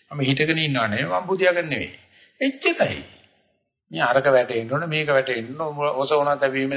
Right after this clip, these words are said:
කරන්න ඕනේ. මොකක්වත් ඕනේ නෑ. ඒ ඔක්කොම කරන්න වෙන්නේ ඇවිදිනකොට ඇවිදින බවවත් දන්නේ නැත්නම් කල්පනාවට ගිහිල්ලා සද්ද වලට සංසලා බය වෙලා ඉන්නවනම් විතරක් අපි වම දකුණු කියලා මෙනෙහි කරලා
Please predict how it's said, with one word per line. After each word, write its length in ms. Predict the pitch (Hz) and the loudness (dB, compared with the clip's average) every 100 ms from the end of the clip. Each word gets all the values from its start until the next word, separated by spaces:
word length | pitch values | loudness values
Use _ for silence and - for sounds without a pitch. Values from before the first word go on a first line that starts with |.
| - | -6
කරන්න 360 | - 127 127 117 | 0 2 2 2
ඕනේ. 260 | 131 185 233 - - _ _ | 0 -2 -8 -16 -20 _ _
මොකක්වත් 600 | 131 147 147 - 180 - | -2 2 2 2 0 0
ඕනේ 260 | 135 98 98 | -4 -4 -4
නෑ. 160 | 113 139 | -2 0
ඒ 80 | |
ඔක්කොම 680 | 123 123 - 165 170 185 208 247 | 0 -2 -2 2 6 8 8 8
කරන්න 380 | 185 127 117 | 6 6 4
වෙන්නේ 380 | 113 113 113 202 311 - - _ 131 | 0 0 0 -4 -4 -10 -20 _ 2
ඇවිදිනකොට 600 | 131 151 156 151 160 202 | 2 2 -2 0 2 4
ඇවිදින 400 | 160 151 170 170 | 4 2 -2 4
බවවත් 420 | 165 165 185 196 | 8 10 8 8
දන්නේ 280 | 151 170 208 | 6 8 8
නැත්නම් 400 | 220 202 - 330 - - _ _ _ _ _ _ _ _ - - - - - _ _ | 6 6 2 2 0 -20 _ _ _ _ _ _ _ _ -4 -4 -6 -14 -20 _ _
කල්පනාවට 600 | - 131 131 127 117 120 113 | 2 4 4 2 2 0 -6
ගිහිල්ලා 340 | - 143 175 | -4 0 4
සද්ද 240 | 139 131 131 | 4 2 -2
වලට 260 | 120 117 | -2 -6
සංසලා 400 | 120 120 170 180 | -10 -6 0 2
බය 200 | 151 131 135 | 4 4 4
වෙලා 200 | 135 131 | 2 0
ඉන්නවනම් 380 | 156 202 247 | 0 0 0
විතරක් 340 | 240 165 139 143 | 0 2 2 2
අපි 180 | 143 233 - - - _ | -2 -4 -10 -20 -20 _
වම 200 | - 143 | 0 2
දකුණු 300 | 135 127 127 | 2 0 -2
කියලා 220 | 135 156 | -4 -4
මෙනෙහි 260 | 156 139 131 | -4 -4 -2
කරලා 320 | 127 147 220 | -2 0 0